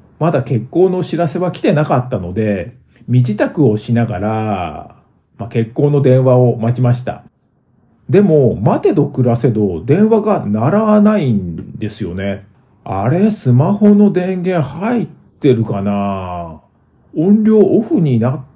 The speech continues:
てるのかな？なんてね、思いながら、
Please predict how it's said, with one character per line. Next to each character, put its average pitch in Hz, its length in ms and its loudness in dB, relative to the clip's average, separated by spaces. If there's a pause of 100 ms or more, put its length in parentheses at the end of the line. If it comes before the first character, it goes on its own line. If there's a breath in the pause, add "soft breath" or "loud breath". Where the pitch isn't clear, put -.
て 143 120 2
る 120 100 0
の 110 140 0
か 107 120 -4
な？ 127 300 2
な 117 160 2
ん 104 80 0
て 101 80 -4
ね、 110 80 0
思 110 300 2
い 117 60 2
な 123 120 2
が 95 140 -4
ら、 98 460 -2